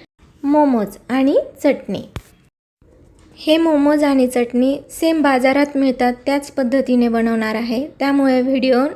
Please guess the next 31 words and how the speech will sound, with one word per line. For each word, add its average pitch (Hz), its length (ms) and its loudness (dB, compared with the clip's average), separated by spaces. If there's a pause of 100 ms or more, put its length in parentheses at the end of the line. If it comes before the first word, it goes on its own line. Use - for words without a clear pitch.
नक्की 254 320 -4
पूर्ण 247 380 0
बघा. 226 360 -4 (1300)
त्यासाठी 302 480 0
मी 277 240 2
इथे 269 320 0
दोन 294 320 0
वाटी 269 420 -2
मैदा 277 440 0
घेतला 277 340 0
आहे. 247 340 -4
सगळ्यात 294 440 0
आधी 262 200 -2
मी 254 140 0 (100)
पीठ 269 300 -6
भिज-, 269 260 0
भिजवून 240 460 0
घेते. 247 360 -2 (1200)
त्यात 311 280 0
मी 294 120 4
चवीपुरतं 285 840 0 (160)
म्हणजे 269 200 -2
अर्धा 269 320 2
चमचा 254 420 0
मीठ 247 260 0
घातलं 277 360 -4
आहे 233 320 -4 (200)
आणि 262 260 -2
आता 254 240 -2
हे 269 200 -2
व्यवस्थित 262 500 -2